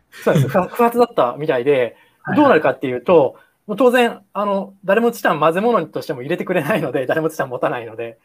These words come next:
Speaker 2: うん。
Speaker 1: だから、ターゲットコラテラルレシオも百パーぐらいに張り付くので、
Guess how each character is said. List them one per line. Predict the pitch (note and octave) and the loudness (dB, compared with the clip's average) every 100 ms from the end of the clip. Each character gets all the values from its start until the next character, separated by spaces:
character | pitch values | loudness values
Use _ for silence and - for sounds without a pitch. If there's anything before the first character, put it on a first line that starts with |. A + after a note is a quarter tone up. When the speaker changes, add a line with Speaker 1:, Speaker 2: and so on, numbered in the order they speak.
| - | -10
Speaker 2:
う | C3+ | -8
ん。 | B2 A2 - | -8 -10 -4
Speaker 1:
だ | - | 0
か | F3+ | 2
ら、 | D3 | 0
タ | _ F#3+ | _ 0
ー | G3 | 2
ゲ | G#3 | 0
ッ | |
ト | G#3 | 0
コ | G#3+ | 0
ラ | G3+ | 0
テ | G#3 - | -2 -8
ラ | G3+ | -6
ル | G3+ | -4
レ | G#3 | -4
シ | F3 | -4
オ | |
も | C#3 | -4
百 | D3 - | -4 0
パ | G#3 F3 | 2 4
ー | F3+ F3+ | 2 -2
ぐ | E3+ | -2
ら | E3 | 0
い | B2+ | -2
に | B2 - | -10 -10
張 | - | -6
り | D#3 | -6
付 | D#3 | -6
く | C#3 | -8
の | B2 | -2
で、 | C#3+ B2+ | 0 0